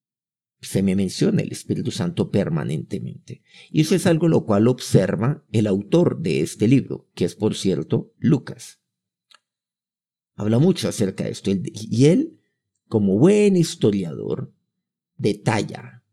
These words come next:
y trata de que no, de, de no obviar y de no olvidar los detalles, las palabras clave.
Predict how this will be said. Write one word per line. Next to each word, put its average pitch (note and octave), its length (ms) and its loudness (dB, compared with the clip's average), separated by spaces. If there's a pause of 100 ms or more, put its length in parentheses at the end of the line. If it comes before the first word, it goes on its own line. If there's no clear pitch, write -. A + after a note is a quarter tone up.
y C3+ 100 -8
trata E3 340 0
de G3 160 2
que A2 120 -2
no, E3 420 2
de, G#2+ 200 -4
de A2 160 0
no G#2+ 220 2
obviar B2 880 0 (400)
y A#2 100 2
de G#2 140 4
no B2+ 160 4
olvidar A#2 760 0 (600)
los A#2 400 2
detalles, - 1000 -4 (1120)
las G#2+ 180 -8
palabras C3 560 -2
clave. - 480 -4